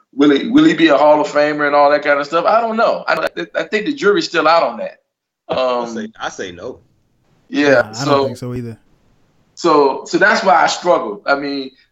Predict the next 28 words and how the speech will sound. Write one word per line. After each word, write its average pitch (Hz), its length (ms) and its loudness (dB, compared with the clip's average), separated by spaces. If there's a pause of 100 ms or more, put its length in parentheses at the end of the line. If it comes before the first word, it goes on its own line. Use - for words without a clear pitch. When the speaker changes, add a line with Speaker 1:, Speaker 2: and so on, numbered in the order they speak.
(120)
Speaker 1:
I, - 80 0
I, 151 240 -2
you 147 140 -6
know, 139 100 -2
he 165 100 -4
played 185 240 0
on 160 160 -2
a 139 40 -12
good 156 240 0
team 160 340 -4
and 139 80 -2
he 156 60 -2
was 139 140 -4
a 123 60 -8
significant 135 520 -6
contributor 139 440 0
on 123 120 0
a 113 40 -8
good 139 220 -2
team. 135 340 -4
So, 113 440 -2 (260)
you 127 140 -6
know, 117 260 2
should 143 200 4
he 151 100 6
make 139 280 2
my, 120 460 0 (1120)
you - 80 -4